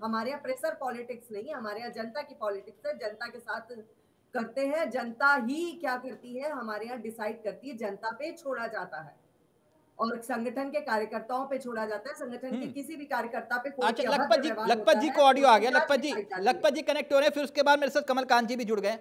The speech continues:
Speaker 2: बोलिए लखपत जी, जल्दी से, फिर मैं मनोज सर आपके पास आ रहा हूँ।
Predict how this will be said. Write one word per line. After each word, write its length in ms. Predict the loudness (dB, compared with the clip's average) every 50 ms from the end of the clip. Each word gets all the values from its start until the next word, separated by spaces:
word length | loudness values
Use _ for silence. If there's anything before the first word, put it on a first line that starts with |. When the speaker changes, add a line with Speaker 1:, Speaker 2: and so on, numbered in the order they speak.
| 0
Speaker 2:
बोलिए 220 | 2 2 4 6 6
लखपत 240 | 4 4 4 2 2
जी, 80 | 4
जल्दी 280 | 4 2 2 2 0 -2
से, 100 | -4 -4
फिर 140 | -6 -6 -6
मैं 100 | -6 -4
मनोज 200 | -2 -2 -2 0
सर 140 | 2 2
आपके 200 | 2 2 0 -2
पास 180 | -4 -4 -4 -4
आ 40 | -8
रहा 80 | -12
हूँ। 80 | -14